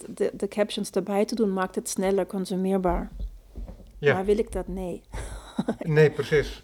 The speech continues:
Speaker 1: Ja.
Speaker 2: Nee, maar dat, ik vind die opzet vind ik zeer geslaagd. En kijk, dit boek is er, maar je hebt er ook twee tentoonstellingen
Speaker 1: Ja.
Speaker 2: gemaakt die gerelateerd zijn aan het boek. Hoe functioneert dat dan?
Speaker 1: Ja, dat is, ehm,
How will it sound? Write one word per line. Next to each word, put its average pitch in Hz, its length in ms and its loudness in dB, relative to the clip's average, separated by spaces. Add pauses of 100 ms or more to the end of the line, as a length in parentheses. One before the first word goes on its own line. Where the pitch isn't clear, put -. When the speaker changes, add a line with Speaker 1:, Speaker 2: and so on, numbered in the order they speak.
Speaker 1:
Ja. 214 180 -6
Speaker 2:
Nee, 165 120 12
maar 151 240 8
dat, 151 180 8
ik 165 140 -8
vind 131 380 -2
die 135 160 -6
opzet 123 360 -2
vind 117 180 -8
ik 113 100 -12
zeer 117 180 -6
geslaagd. 120 560 -6 (1120)
En 143 240 4 (1400)
kijk, 143 280 0
dit 127 220 -6
boek 117 200 -6
is 143 240 -2
er, 165 200 0 (200)
maar 131 240 2
je 127 60 4
hebt 135 180 4
er 156 60 4
ook 147 200 4
twee 139 160 4
tentoonstellingen 123 760 0 (240)
Speaker 1:
Ja. 214 160 2
Speaker 2:
gemaakt 117 480 0
die 123 100 -4
gerelateerd 131 640 -2
zijn 117 200 -4
aan 107 80 -4
het 98 120 -8
boek. 107 200 -6
Hoe 139 100 -6
functioneert 131 580 -6
dat 127 160 -2
dan? 120 240 -8 (840)
Speaker 1:
Ja, 233 240 2
dat 202 180 2
is, 214 200 0
ehm, 196 420 0